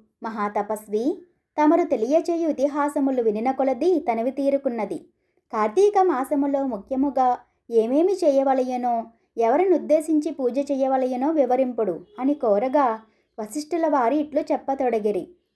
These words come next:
జనక, కార్తీక మాసమందు సర్వ సత్కారములను చేయవచ్చును. దీపారాధన అతి ముఖ్యమైనది. దీని వలన మిగులు ఫలము నొందవచ్చు. శివకేశవుల ప్రీత్యర్థము శివాలయమున గాని విష్ణాలయమునందు గాని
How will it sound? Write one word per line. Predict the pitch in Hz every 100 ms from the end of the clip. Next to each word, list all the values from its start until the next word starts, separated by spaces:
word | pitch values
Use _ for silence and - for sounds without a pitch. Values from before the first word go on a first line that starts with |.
| _
జనక, | 233 233 220 208 226 381 - _ _ 262
కార్తీక | 233 214 381 403 392
మాసమందు | 311 269 311 294 294 269 262
సర్వ | 262 220 233
సత్కారములను | 285 226 - 269 269 277 269 269 339 349
చేయవచ్చును. | 285 269 254 254 226 190 - _ _ _ 208
దీపారాధన | 226 233 302 320 311 302 294 294 370 - 208
అతి | 208
ముఖ్యమైనది. | 254 220 269 262 254 233 196 175 - _ _ -
దీని | 269 285 247
వలన | 202 285 302 262
మిగులు | 202 247 302
ఫలము | 285 233 262
నొందవచ్చు. | 330 269 262 254 233 - 190 - _ _ _ _ _ -
శివకేశవుల | 254 294 381 370 359 339
ప్రీత్యర్థము | 320 269 220 254 269 226 262 247 233 233 _ _ -
శివాలయమున | 254 220 269 320 349 330 302
గాని | 247 226 233 240
విష్ణాలయమునందు | 208 208 240 269 285 285 285 269 254
గాని | 233 208 233 370